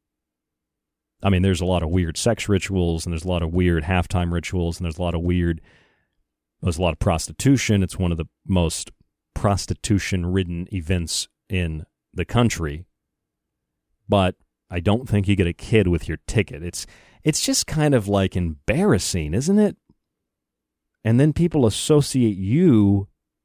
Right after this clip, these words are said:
with Wayfair or Pizza Pizzagate because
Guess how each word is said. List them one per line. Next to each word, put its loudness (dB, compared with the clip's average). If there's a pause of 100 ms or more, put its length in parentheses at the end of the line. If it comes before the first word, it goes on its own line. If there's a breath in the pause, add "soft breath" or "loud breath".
(200)
with 2 (280)
Wayfair 2
or 0 (140)
Pizza 0
Pizzagate -2 (380)
because 4